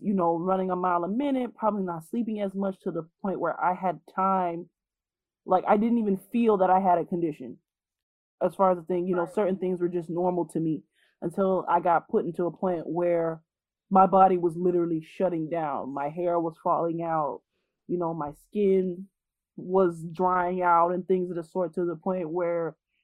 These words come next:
Speaker 1: it was flaky, things that I've never seen before. My weight loss was dramatic. And, you know, I was living a normal life. And it was just for the simple fact that I was just overextending myself to the point where my body wasn't resting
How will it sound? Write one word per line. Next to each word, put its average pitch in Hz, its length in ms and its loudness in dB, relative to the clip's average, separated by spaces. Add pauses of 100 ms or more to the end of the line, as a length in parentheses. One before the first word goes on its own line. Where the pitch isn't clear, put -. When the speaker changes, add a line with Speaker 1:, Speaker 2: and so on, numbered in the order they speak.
(260)
Speaker 1:
it 190 120 4
was 165 300 -6
flaky, 190 680 0
things 233 200 0
that 202 100 4
I've 180 160 4
never 190 220 0
seen 190 240 -4
before. 185 440 0 (160)
My 180 220 0
weight 175 320 0
loss 185 340 0
was 170 200 -4
dramatic. 185 560 -2 (560)
And, 196 480 -4 (140)
you 190 140 0
know, 196 100 4
I 180 100 6
was 185 160 0
living 190 300 2
a 180 40 0
normal 175 320 -2
life. 185 340 2 (440)
And 170 100 -4
it 165 40 -2
was 165 120 -8
just 175 160 -8
for 175 120 -2
the 170 80 -4
simple 165 280 -6
fact 175 200 -2
that 160 100 0
I 165 80 0
was 160 160 -4
just 160 240 -10
overextending 170 800 -6
myself 160 400 -8
to 165 80 -8
the 160 60 -12
point 156 220 -6
where 143 80 -10
my 151 140 -8
body 165 300 -6
wasn't 156 280 -8
resting 160 540 -8